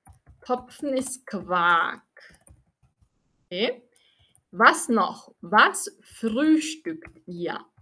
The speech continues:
Was esst ihr zum Frühstück? Hannah sagt Joghurt mit Früchten. Sehr gut.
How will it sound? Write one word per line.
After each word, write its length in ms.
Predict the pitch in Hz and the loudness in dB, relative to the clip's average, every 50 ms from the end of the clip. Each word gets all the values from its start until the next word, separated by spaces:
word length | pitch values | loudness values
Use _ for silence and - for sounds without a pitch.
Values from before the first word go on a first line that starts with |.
| _ - | _ -12
Was 420 | 170 185 208 254 302 - - - - | -4 2 2 2 2 0 -6 -8 -4
esst 300 | - 208 226 226 - - _ _ - | -4 -4 -4 -4 -8 -16 _ _ -6
ihr 320 | 208 214 233 233 247 240 - - _ _ _ _ _ _ | -4 0 0 0 -2 -4 -10 -20 _ _ _ _ _ _
zum 640 | - - - - 254 247 254 262 269 269 - - - | -8 -6 -4 0 2 2 2 2 -2 -6 -10 -18 -20
Frühstück? 1080 | - - - - 208 202 190 214 240 269 269 - - - - - 160 - - - _ _ _ _ _ _ _ - - - - - - | -20 -18 -12 -8 -8 -4 -2 0 0 0 0 -4 -8 -12 -10 -12 -12 -12 -12 -18 _ _ _ _ _ _ _ -20 -20 -20 -20 -20 -12
Hannah 440 | - 214 214 226 262 285 285 285 277 | -2 4 4 4 6 6 4 4 2
sagt 420 | 277 285 247 233 233 226 - - - - | 2 2 2 2 2 2 -2 -14 -14 -14
Joghurt 880 | 185 175 180 196 208 226 269 277 226 220 247 247 247 247 - - - | -14 -12 -6 -4 -2 0 0 -2 -2 0 0 0 0 -2 -8 -12 -8
mit 400 | 196 196 190 190 190 190 - _ _ _ | -6 -6 -4 -6 -8 -12 -20 _ _ _
Früchten. 1300 | - - - - 185 175 175 175 175 175 175 175 - - _ _ - - 208 190 180 180 196 226 262 523 554 508 | -20 -20 -14 -12 -12 -10 -10 -10 -10 -10 -12 -14 -16 -18 _ _ -20 -14 -12 -8 -6 -4 -4 -4 -4 -4 -6 -10
Sehr 400 | - - - 165 165 165 165 160 | -12 -14 -12 -10 -8 -8 -8 -10
gut. 420 | 160 - 175 185 226 311 466 - | -10 -10 -8 -4 -4 -4 -4 -6